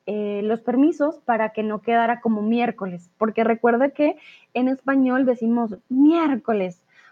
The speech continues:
para decir cuando alguien no, algo no sale bien. Entonces, cambiaron su nombre y en español es Merlina.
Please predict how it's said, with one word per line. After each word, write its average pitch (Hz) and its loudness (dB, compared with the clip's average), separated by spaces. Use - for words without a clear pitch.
para 226 2
decir 214 -4
cuando 226 -2
alguien 208 -4
no, 202 -6
algo 208 -4
no 233 -2
sale 233 0
bien. 339 2
Entonces, 247 -2
cambiaron 233 0
su 233 -6
nombre 220 0
y 233 -2
en 208 -8
español 185 -10
es 180 -12
Merlina. 190 -8